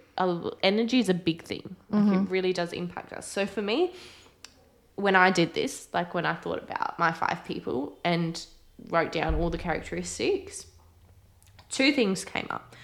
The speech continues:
Speaker 1: One, that these people were super loving. They were people who listened to me and also people who give me different outlooks on life and different perspectives, like Liv was talking about. And she's one of those people that really makes me look at things in a different light.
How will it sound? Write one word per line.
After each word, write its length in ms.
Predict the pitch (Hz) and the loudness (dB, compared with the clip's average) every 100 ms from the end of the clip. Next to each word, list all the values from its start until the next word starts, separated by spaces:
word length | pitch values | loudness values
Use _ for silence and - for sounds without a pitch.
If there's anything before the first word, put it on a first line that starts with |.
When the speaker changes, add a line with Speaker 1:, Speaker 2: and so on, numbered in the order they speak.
| - - | -20 -4
Speaker 1:
One, 260 | - 214 339 | 4 6 6
that 120 | 320 | 2
these 180 | 240 247 | 2 0
people 320 | 220 214 202 | 0 0 0
were 120 | 180 | 0
super 380 | 180 - 190 202 | -2 -2 -2 0
loving. 460 | 175 143 - 82 202 - - - - | 0 0 -2 -10 -14 -20 -20 -20 -4
They 100 | 190 | 2
were 100 | 208 | 2
people 300 | 214 220 214 | 2 2 0
who 180 | 196 180 | 0 2
listened 420 | 180 254 - 302 | 2 0 -2 -4
to 80 | 311 | -4
me 280 | 311 415 453 - - | -2 -2 -2 -8 -10
and 120 | - 285 | -2 -2
also 200 | - 233 | 0 0
people 300 | - 202 214 | 0 0 0
who 140 | 214 | -2
give 180 | 196 196 | -4 -4
me 120 | 180 | -4
different 360 | 180 214 226 - | -4 -4 -4 2
outlooks 460 | 175 - 196 - | 4 4 2 0
on 120 | 240 208 | 0 2
life 280 | - 202 | 2 2
and 160 | - 220 | 0 -2
different 380 | 226 226 277 - | -2 -2 -2 0
perspectives, 640 | 349 - 381 - 165 180 | 0 2 0 0 -2 2
like 220 | 214 226 233 | 4 4 6
Liv 200 | 220 208 | 2 4
was 160 | 214 | -2
talking 340 | - 233 247 180 | 4 4 4 6
about. 200 | 147 98 | 6 6
And 160 | 202 | 2
she's 300 | - 226 214 | 2 0 0
one 160 | 185 175 | 2 2
of 100 | 170 | 2
those 220 | 170 175 | 0 0
people 360 | 208 180 170 160 | -2 -4 -2 0
that 280 | 160 147 - | 2 2 0
really 280 | 185 185 175 | 0 0 0
makes 280 | 170 - | -4 -6
me 220 | 175 165 165 _ - | -6 -6 -10 _ -8
look 160 | 180 180 | -4 -4
at 160 | - | -2
things 340 | 170 165 170 175 | -2 -2 -4 -2
in 180 | 175 170 | 0 0
a 60 | |
different 420 | 165 175 - - | -2 -6 -6 -2
light. 200 | - 90 | 0 0